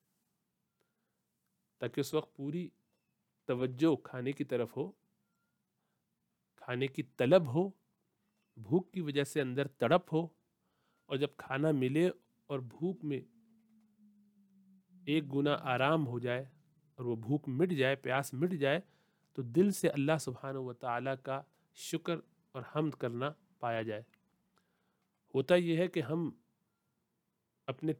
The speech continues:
तीन मुतय्यन वक्तों पे तो खाते हैं ही, इसके अलावा बीच में भी इधर उधर चरते रहते हैं, चुगते रहते हैं। नतीजा ये है कि जब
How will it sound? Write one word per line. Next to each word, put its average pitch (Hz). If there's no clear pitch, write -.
तीन 170
मुतय्यन 143
वक्तों 127
पे 151
तो 160
खाते 139
हैं 127
ही, 143
इसके 160
अलावा 147
बीच 156
में 131
भी 180
इधर 156
उधर 156
चरते 135
रहते 120
हैं, 120
चुगते -
रहते 113
हैं। 110
नतीजा 180
ये 185
है 190
कि 180
जब 156